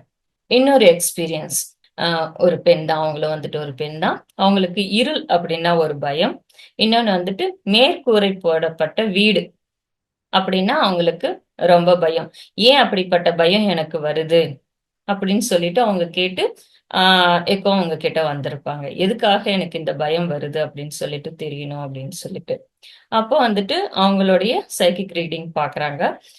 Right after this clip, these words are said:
அதுல பார்க்கும்போது அதுக்கு முற்பிறவியில வந்துட்டு அவங்க, அவங்களுடைய நா-, ஆ, எகிப்தியன் காலத்துல அவங்க பிறந்திருப்பாங்க.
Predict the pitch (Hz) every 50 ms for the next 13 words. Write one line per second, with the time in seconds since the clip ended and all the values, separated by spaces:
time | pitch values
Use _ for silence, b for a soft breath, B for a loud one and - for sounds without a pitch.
0 | b b b b 196 190 202 202 190 190 190 180 185 208 208 277 269 233 208 165
1 | 160 165 170 269 403 381 - _ _ - 185 190 240 254 247 - 214 196 208 277
2 | 381 403 - - 262 185 190 190 185 196 190 180 170 165 151 151 151 151 147 160
3 | 165 - 170 139 - - _ _ _ _ _ _ - 160 165 170 175 175 170 170
4 | 160 - - 175 175 165 165 165 160 156 160 160 254 320 - - B B B B
5 | B B - 160 170 165 156 - 180 170 170 165 160 170 185 190 190 220 220 220
6 | - - 220 220 202 190 190 175 160 156 156 156 156 - 160 165 160 156 156 143
7 | 139 139 147 143 147 147 151 156 156 151 - - 156 156 156 180 254 -